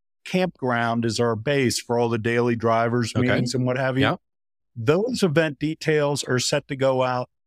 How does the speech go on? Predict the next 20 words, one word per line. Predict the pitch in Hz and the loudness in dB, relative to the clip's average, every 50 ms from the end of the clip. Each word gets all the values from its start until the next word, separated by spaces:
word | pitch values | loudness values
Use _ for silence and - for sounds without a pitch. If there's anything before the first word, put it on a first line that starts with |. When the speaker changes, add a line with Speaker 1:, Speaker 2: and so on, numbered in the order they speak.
| _ _ _ _ _ _ _ _ _ _ _ _ - | _ _ _ _ _ _ _ _ _ _ _ _ -6
Speaker 1:
approximately | 175 170 - 190 196 190 170 - 180 175 156 151 147 143 | -6 -2 0 2 0 0 0 0 -2 0 0 0 -2 -4
two | - - 156 | -2 0 0
or | 147 147 | 0 0
three | 143 - - 147 139 | -2 0 0 0 2
weeks | 135 135 135 123 123 - | 2 2 2 2 2 2
after | 143 131 131 123 - - 127 | 2 2 0 -2 -4 -4 -2
we | 120 123 120 | 0 0 0
get | 113 120 120 - | 2 2 0 0
the | - 113 | -2 -10
Pacific | - - 104 - - 131 123 - 113 - | -10 -8 -8 -4 -4 -4 -2 -4 -6 -10
Coast | _ - 131 127 127 120 - - | _ -2 -2 0 0 -2 -6 -8
event | - 104 98 - - | -6 -6 -6 -6 -8
re-, | 110 110 107 - | -8 -8 -8 -6
registration | 107 113 117 117 110 110 - - - 113 110 110 104 - 110 104 | -2 -2 -2 -2 -2 -4 -6 -2 0 0 0 0 0 -2 -2 -2
going | 95 104 98 98 98 95 92 95 95 | 0 0 0 0 0 -2 -2 -2 -2
Speaker 2:
Okay. | 110 - 117 | -2 -2 -2
Speaker 1:
on | 113 107 107 | -2 0 2
March | 107 107 104 101 - - | 2 2 2 2 0 -4
first. | - - 120 113 98 - - - - - - - - | -2 0 0 0 0 -4 -6 -6 -6 -6 -6 -2 0
But, | 113 113 113 | 2 2 2